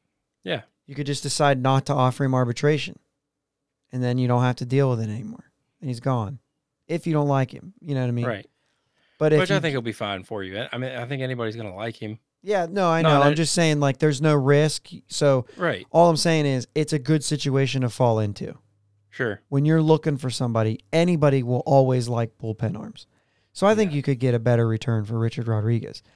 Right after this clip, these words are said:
Speaker 2: The only way you get anything oth-, better from, for Tyler Anderson is if you trade him at the same time to the same team. <laughs> Then you say
Speaker 1: Which is a possibility.
Speaker 2: Which is a possibility to say, what if we throw in Tyler Anderson?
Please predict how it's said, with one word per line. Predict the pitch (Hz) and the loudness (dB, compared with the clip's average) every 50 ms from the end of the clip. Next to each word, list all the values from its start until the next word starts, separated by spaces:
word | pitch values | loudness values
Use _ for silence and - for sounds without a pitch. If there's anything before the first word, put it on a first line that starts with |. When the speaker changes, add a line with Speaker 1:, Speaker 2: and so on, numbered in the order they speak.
| _ _ _ _ _ _ _ _ - | _ _ _ _ _ _ _ _ -4
Speaker 2:
The | 139 143 156 | 0 2 4
only | 180 185 185 175 | 4 4 2 4
way | 156 160 151 | 4 4 4
you | 151 139 139 | 4 2 0
get | 131 135 147 139 | 0 2 2 2
anything | 135 135 131 127 143 135 131 127 127 | 2 0 0 -2 -2 -2 -2 -2 -2
oth-, | 127 131 131 123 - _ _ _ _ _ - | 0 0 0 -2 -4 _ _ _ _ _ -16
better | 160 123 135 131 131 127 123 | -6 -2 0 2 2 2 0
from, | 120 - - 123 117 110 110 - _ | -2 -4 -4 -4 -4 -6 -8 -10 _
for | - 127 120 | -8 -8 -6
Tyler | - 131 123 120 117 113 113 | -2 0 0 2 2 2 2
Anderson | 120 127 131 135 143 160 160 156 _ _ _ _ _ _ _ _ _ _ _ _ | 0 0 -2 -2 -2 -4 -4 -6 _ _ _ _ _ _ _ _ _ _ _ _
is | - 117 113 113 110 110 107 107 | -4 -2 0 0 0 0 0 -2
if | 113 120 - - | -4 -4 -6 -8
you | - - | -12 -14
trade | - - - 120 131 139 | -12 -6 -2 0 0 2
him | 135 131 131 123 - - | 2 0 -2 -2 -4 -4
at | 135 123 - | -6 -6 -6
the | 170 | -8
same | - - 135 127 131 123 | -10 -6 -2 -2 -2 -2
time | - 123 120 107 92 - _ _ _ _ _ _ - - | -2 -2 -4 -4 -6 -10 _ _ _ _ _ _ -14 -10
to | - 117 | -8 -8
the | 92 - | -8 -10
same | - - 214 214 123 107 | -10 -8 -6 -6 -6 -6
team. | - - - 170 - _ - - - - - _ _ _ _ _ _ _ _ _ _ - | -8 -12 -14 -16 -8 _ -6 -6 -6 -8 -16 _ _ _ _ _ _ _ _ _ _ -4
<laughs> | 156 139 - _ _ _ _ _ _ - - _ _ _ _ _ | -4 -4 -4 _ _ _ _ _ _ -20 -20 _ _ _ _ _
Then | - 170 175 180 | 2 4 4 4
you | 175 170 | 4 2
say | 147 - 151 139 131 127 123 120 117 113 - _ _ _ _ _ | 2 4 4 6 6 6 4 2 0 -4 -8 _ _ _ _ _
Speaker 1:
Which | 135 139 143 - | -4 -4 -4 -4
is | 143 135 | -6 -8
a | 131 | -4
possibility. | - 156 151 143 139 - 127 143 180 190 156 104 95 | 0 0 0 0 -2 -2 -2 -2 -2 -2 -2 -4 -4
Speaker 2:
Which | 101 160 160 - | -4 -4 -2 -2
is | 170 160 | -2 0
a | 165 | 4
possibility | 151 170 170 160 156 151 139 160 165 165 156 143 135 | 6 6 6 6 4 4 4 4 6 4 4 2 0
to | 131 | -2
say, | 123 - 160 160 151 143 135 | -2 0 2 4 4 4 4
what | 131 139 139 139 | 2 2 2 0
if | - - | 0 -4
we | 139 | -6
throw | 127 - 143 135 131 131 | -4 0 2 2 2 2
in | 127 123 | 0 0
Tyler | - 135 127 120 120 120 123 | 0 0 0 0 2 2 2
Anderson? | 143 160 151 147 127 139 135 127 123 | 2 2 0 0 0 0 -2 -2 -4